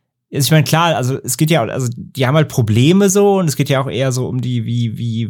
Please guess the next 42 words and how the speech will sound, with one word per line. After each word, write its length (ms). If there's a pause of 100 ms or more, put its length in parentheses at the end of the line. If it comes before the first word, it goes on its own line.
wie 140
können 260
wir 160
der 180
Stadt 220
zum 140
alten 240
Glanz 240
verhelfen, 500
Geschichte. 420 (460)
Aber, 500 (640)
ah, 140
weiß 200
nicht, 220 (680)
da 100
hätte 140
ich 100
irgendwie 160
gern 200
mehr 300
gesehen. 580
So 140
ein 40
bisschen 280
mehr 260
noch 160
Deep 280
Dive 240
so 180
in, 160
in 180
den 140
Alltag 800
der 400
Atlantianer, 1500 (300)
äh, 320
irgendwie. 380
Hat 120
mir 60
ein 60
bisschen 300
gefehlt. 400